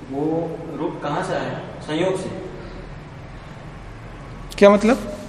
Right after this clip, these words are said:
Speaker 1: हल्दी और चूने का संयोग किया तो
Speaker 2: हाँ।
Speaker 1: लाल रंग पैदा हुआ।
Speaker 2: हाँ।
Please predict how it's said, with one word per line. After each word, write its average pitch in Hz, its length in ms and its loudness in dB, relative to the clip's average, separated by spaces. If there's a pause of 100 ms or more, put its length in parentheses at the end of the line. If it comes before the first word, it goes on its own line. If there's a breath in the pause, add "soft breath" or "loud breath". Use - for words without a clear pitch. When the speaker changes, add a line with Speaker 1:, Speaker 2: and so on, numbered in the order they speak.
(420)
Speaker 1:
हल्दी 131 260 -2
और 170 60 4
चूने 165 280 0
का 165 100 2
संयोग 160 280 -2
किया 143 300 -2
तो 165 120 0
Speaker 2:
हाँ। 143 300 10 (120)
Speaker 1:
लाल 147 120 2
रंग 151 220 2
पैदा 123 280 -2
हुआ। 160 160 8
Speaker 2:
हाँ। 139 80 10